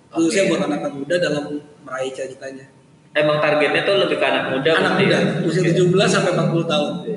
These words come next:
Speaker 2: Bang Sandi banget sih itu.
Speaker 1: Yoi.
Speaker 2: Iya, iya, iya. Tapi, tapi maksudnya apakah karena faktor itu aja atau ada faktor lain, misalkan kayak ya, ya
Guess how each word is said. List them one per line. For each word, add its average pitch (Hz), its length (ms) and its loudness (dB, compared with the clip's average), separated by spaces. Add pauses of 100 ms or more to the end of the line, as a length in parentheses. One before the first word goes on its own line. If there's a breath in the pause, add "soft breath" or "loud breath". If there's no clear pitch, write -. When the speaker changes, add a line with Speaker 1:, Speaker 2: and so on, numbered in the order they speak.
(120)
Speaker 2:
Bang 123 160 -2
Sandi 131 300 0
banget 135 340 2
sih 117 160 -2
itu. 113 180 -6 (300)
Speaker 1:
Yoi. 139 280 -6 (200)
Speaker 2:
Iya, 104 240 -6
iya, 101 240 -4
iya. 98 220 -8 (1080)
Tapi, - 320 2
tapi - 200 4
maksudnya 196 380 0
apakah 160 360 0
karena 135 260 0
faktor 131 380 -2
itu 131 260 -4
aja 113 460 -2 (260)
atau 127 300 0
ada 120 320 0
faktor 120 320 -2
lain, 143 180 -2
misalkan 139 240 -4
kayak - 480 -2 (180)
ya, 123 140 -2 (140)
ya 127 180 2